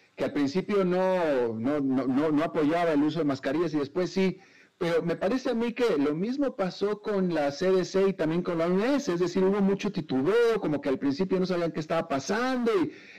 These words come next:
eh, estaban un poco confundidos y ya después como que ya tomaron una, una posición bastante uniforme y se fueron por un solo camino, ¿no le parece a usted?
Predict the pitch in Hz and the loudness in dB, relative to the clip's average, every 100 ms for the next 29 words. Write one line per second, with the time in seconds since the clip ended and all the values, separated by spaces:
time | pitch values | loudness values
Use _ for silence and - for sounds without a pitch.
0 | - 139 139 180 202 185 196 190 165 143 | -4 -2 0 0 0 0 0 0 0 -2
1 | 151 156 226 311 - 170 190 - 185 - | 0 0 2 2 0 0 0 -2 -4 0
2 | 202 139 120 117 147 185 165 - 110 135 | -2 -2 -2 0 2 2 0 -2 -2 0
3 | 165 202 185 165 180 190 185 151 101 - | 0 2 2 2 2 2 0 -2 -4 -12
4 | - - 131 160 175 180 151 131 - 156 | -20 -4 -2 0 -2 -2 -4 -4 -4 -2
5 | 170 170 160 165 160 175 180 185 185 185 | 0 -2 -4 -4 -4 0 2 2 2 2
6 | 190 254 277 190 - 120 135 175 - 147 | 2 2 2 0 0 -4 -2 -2 -2 -2
7 | 165 160 170 175 165 254 254 151 160 180 | -2 -2 -2 -2 -2 0 2 2 0 0
8 | 233 185 160 226 - | -2 -2 -2 0 -2